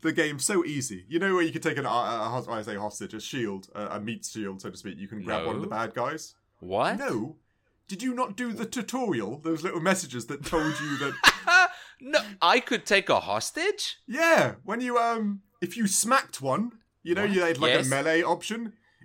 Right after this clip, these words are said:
Speaker 1: If you
Speaker 2: Yes.
Speaker 1: smacked one, it dazed them a little bit, and then you could grab them as a human shield, and then you just had your right gun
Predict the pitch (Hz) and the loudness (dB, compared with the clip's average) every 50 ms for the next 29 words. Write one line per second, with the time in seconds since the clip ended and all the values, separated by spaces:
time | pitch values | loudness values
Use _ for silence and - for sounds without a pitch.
0 | - - 180 175 175 196 202 208 220 - 196 208 214 - - - 170 165 156 160 | -6 -4 -4 -2 0 0 2 2 2 2 2 0 -2 -2 -2 -2 0 2 2 2
1 | 165 147 131 - 165 165 165 170 160 147 131 - - - 143 139 120 120 120 117 | 0 -2 -2 0 2 2 2 0 -2 -6 -6 -8 -8 -6 -6 -4 -2 -2 -2 -2
2 | 95 113 - 123 131 165 - - _ _ _ _ _ - 139 147 156 160 160 165 | -4 -4 -4 -4 -6 -6 -8 -12 _ _ _ _ _ -8 -4 0 0 0 0 -2
3 | 165 156 170 160 131 131 147 165 175 165 131 - 156 135 139 135 127 123 139 135 | -2 -4 -4 -4 -4 0 2 4 4 2 2 -2 -4 -2 -2 -2 -2 0 0 0
4 | 131 131 123 127 - 160 160 147 143 135 131 131 - 185 170 131 117 107 110 120 | 0 0 -2 -4 -6 -6 -6 -4 -4 -4 -6 -4 -4 -2 -2 -2 -2 -2 -4 -6
5 | - - 139 143 139 143 143 139 131 143 147 147 156 139 131 135 131 120 143 147 | -6 -8 -8 -6 -6 -8 -8 -8 -8 -8 -4 -2 -2 -2 -2 -4 -2 0 0 0
6 | 151 156 151 _ - 131 117 110 113 120 127 | 0 0 -4 _ -2 -2 -2 -2 -4 -8 -10